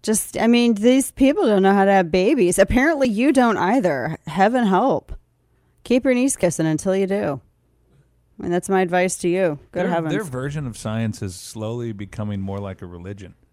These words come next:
Speaker 2: where it's like, "Oh, if you don't, if you don't believe in our science, then you're just, you know, a heretic or whatever." Um,
Speaker 1: Mm.
Speaker 2: I don't, I think we should have a separation of science and state.
Speaker 1: You would think.
Speaker 2: That'd be nice.
Speaker 1: Mm-hmm.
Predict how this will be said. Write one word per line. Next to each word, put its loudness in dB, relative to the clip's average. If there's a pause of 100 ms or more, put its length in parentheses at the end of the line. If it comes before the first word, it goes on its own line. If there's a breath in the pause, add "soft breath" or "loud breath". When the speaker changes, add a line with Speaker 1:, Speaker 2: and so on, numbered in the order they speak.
Speaker 2:
where -10
it's -14
like, -8
"Oh, -8
if -14
you -14
don't, -12 (300)
if -16
you -10
don't -8
believe -6
in -6
our -4
science, -12 (880)
then -8
you're -6
just, -10 (180)
you -8
know, -8
a -8
heretic -8 (120)
or -8
whatever." -10 (480)
Um, -2 (120)
Speaker 1:
Mm. -16
Speaker 2:
I -12
don't, -12
I -6
think -8
we -4
should -4
have -2
a -6
separation -6
of -8
science -12
and -14
state. -18 (1040)
Speaker 1:
You 0
would 0
think. -4 (220)
Speaker 2:
That'd -20
be -20
nice. -20 (340)
Speaker 1:
Mm-hmm. 0